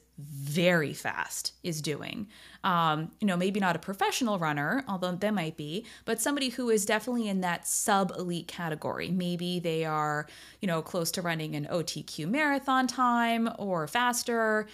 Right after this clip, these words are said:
you know, somebody who is j-, objectively like, yeah, they are dang fast. Um, and they probably always have been <laughs> for the most part. Um, what, and I ask you this because you are somebody who is dang fast.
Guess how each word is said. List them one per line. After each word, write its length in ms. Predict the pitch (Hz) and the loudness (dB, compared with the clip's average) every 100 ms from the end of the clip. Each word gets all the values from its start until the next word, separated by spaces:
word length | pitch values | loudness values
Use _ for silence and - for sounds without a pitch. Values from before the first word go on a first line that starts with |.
| - - | -16 -6
you 80 | 208 | -2
know, 100 | 180 | 0
somebody 400 | 170 196 190 185 | 0 0 0 0
who 220 | 175 175 | 0 0
is 480 | 175 160 160 156 - | 2 0 0 -2 -2
j-, 180 | 202 196 | -4 -2
objectively 760 | 185 165 190 196 226 180 180 170 | -2 0 0 2 0 0 0 0
like, 320 | 175 175 - | 0 0 0
yeah, 320 | 311 370 143 | 2 2 2
they 260 | 175 220 277 | 0 0 2
are 180 | 277 247 | 2 2
dang 640 | 196 190 175 170 165 165 - - | 0 -2 -2 -2 -2 -6 -10 -6
fast. 560 | 165 139 98 - - - - - - | -2 -2 -2 -6 -14 -16 -20 -20 -4
Um, 260 | 190 175 165 - | 0 2 0 -4
and 120 | 220 220 | 0 0
they 100 | 208 | 0
probably 380 | - 185 190 | -2 -2 -2
always 320 | - 165 170 165 | -2 -2 -2 -4
have 260 | - 160 | -6 -8
been 180 | - - | -6 -6
<laughs> 260 | - - - | -6 -10 -6
for 120 | 233 | 2
the 180 | 254 240 | 4 4
most 300 | 277 - - | 2 0 -2
part. 320 | 202 170 160 - - - - - 233 | 0 0 -2 -12 -20 -20 -20 -4 2
Um, 260 | 233 220 - _ _ _ _ _ - | 2 0 -10 _ _ _ _ _ -16
what, 680 | - 226 254 381 554 - - - - - | -12 -6 2 2 4 -4 -4 -10 -6 0
and 80 | 330 | 2
I 80 | |
ask 280 | 339 370 - | 2 2 4
you 80 | 415 | 4
this 380 | 180 240 - - - | 4 2 -2 -4 -2
because 300 | 285 294 254 | 0 2 0
you 160 | 311 381 | 2 2
are 120 | 285 | 2
somebody 300 | 277 240 214 | 2 4 4
who 140 | 220 | 2
is 260 | 202 175 - - 180 | 2 0 -2 -8 0
dang 400 | 202 175 165 160 | 2 4 2 0
fast. 580 | - 139 147 285 - | 0 0 0 -4 -8